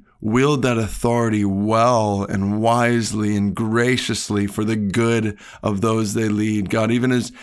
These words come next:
we are praying this right now, help us to think about specific leaders in each of our lives and to pray for them, that your grace would be upon them.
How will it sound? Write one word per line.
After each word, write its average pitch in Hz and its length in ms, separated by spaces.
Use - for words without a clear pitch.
we 113 180
are 117 80
praying 117 440
this 104 200
right 113 220
now, 113 240
help 110 220
us 127 120
to 127 140
think 123 400
about 104 400
specific - 840
leaders 107 720
in 107 240
each 123 300
of 117 80
our 110 160
lives 104 400
and 98 100
to - 60
pray 113 720
for 107 240
them, 98 360
that 104 180
your 120 560
grace 110 680
would 107 180
be 107 240
upon 95 480
them. 85 280